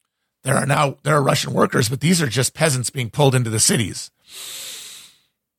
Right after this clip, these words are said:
And, um, <clears throat> most of those workers who had filled the administrative roles at the, at the grassroots of the, of the, and even in the leadership of the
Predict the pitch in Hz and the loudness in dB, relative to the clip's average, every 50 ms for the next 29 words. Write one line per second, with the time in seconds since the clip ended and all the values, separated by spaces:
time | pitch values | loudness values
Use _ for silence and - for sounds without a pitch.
0 | _ _ _ _ _ _ _ _ _ _ _ _ _ _ _ _ _ _ - 147 | _ _ _ _ _ _ _ _ _ _ _ _ _ _ _ _ _ _ -2 0
1 | 151 - 147 139 143 139 135 131 139 143 - - - 226 196 165 131 135 - _ | 0 0 2 2 2 2 2 0 -2 -4 -4 -2 2 2 2 2 0 -2 -8 _
2 | _ _ - _ _ _ 143 160 185 190 190 - 170 135 165 180 180 180 180 160 | _ _ -20 _ _ _ 0 2 2 2 2 0 0 0 2 2 4 4 2 2
3 | - - - - _ _ _ 156 123 143 175 190 - - 214 220 269 - - - | 0 -4 -6 -10 _ _ _ -4 -2 0 0 0 2 2 2 0 0 0 -4 -6
4 | - - _ _ _ _ _ _ _ _ _ _ _ _ _ _ _ 139 147 139 | -8 -10 _ _ _ _ _ _ _ _ _ _ _ _ _ _ _ 0 0 0
5 | 120 - - 175 175 180 175 151 - - 123 127 143 139 135 131 - - 143 120 | 0 -2 -2 0 2 2 2 0 -2 -6 -4 0 2 2 2 2 0 -2 0 2
6 | 139 170 202 190 - - 214 190 190 185 147 143 170 170 175 190 202 196 160 - | 2 2 4 2 2 2 2 2 2 2 0 2 2 2 4 2 2 0 -2 -6
7 | - _ _ _ _ - - - 143 123 - - 139 - 120 101 143 151 160 160 | -8 _ _ _ _ -10 -10 -8 -10 -10 -10 -6 -6 -6 -2 0 2 2 2 2
8 | - 135 156 180 - - - - - - - _ _ - - 165 156 127 147 147 | 2 2 2 2 2 0 -2 -4 -6 -6 -8 _ _ -4 -2 0 0 2 2 0
9 | 143 - 143 156 151 - 143 165 165 165 160 156 143 135 147 165 180 190 - - | 2 2 0 -2 -2 -4 -4 -4 -2 -2 0 0 0 2 2 2 2 0 0 0
10 | 208 214 - _ _ _ _ _ _ _ _ _ _ _ _ - 160 165 165 143 | 0 -2 -2 _ _ _ _ _ _ _ _ _ _ _ _ -2 0 0 2 2
11 | 139 165 | 0 -2